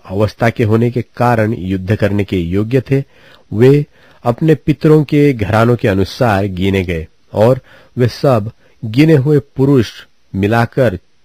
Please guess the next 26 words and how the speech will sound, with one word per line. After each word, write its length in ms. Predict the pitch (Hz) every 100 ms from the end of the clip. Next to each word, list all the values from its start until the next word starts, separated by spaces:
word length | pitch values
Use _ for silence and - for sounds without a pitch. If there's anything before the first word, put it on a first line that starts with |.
| -
छह 280 | - 120 127
लाख 340 | 127 110 - -
तीन 200 | 117 120
हजार 440 | 107 107 127 107 101
साढ़े 380 | - 98 101 - -
पाँच 220 | 95 92
सौ 260 | - 92 - 82
थे। 100 | 76 _ _ _ _ _ _ _ _ _ _
इनमें 340 | 110 117 123 135 _ _ _ 101
लेवीय 580 | 104 120 147 135 110 - - - -
अपने 420 | 131 131 165 165 147 _ -
पितरों 380 | 117 147 147
के 220 | 139 143 127
गोत्र 400 | 110 107 - 117
के 120 | 110
अनुसार 520 | 104 - 117 101 104
नहीं 380 | 110 104 110 95
गिने 240 | 98 92
गए, 220 | 87 80 - _ _
क्योंकि 380 | 117 113 139 139 _ - - _ 110
यहोवा 420 | 117 127 143 143
ने 280 | 143 143 151 -
मूसा 440 | 101 101 95 127
से 160 | 110 131
कहा 260 | 107 107 120
था 340 | 135 127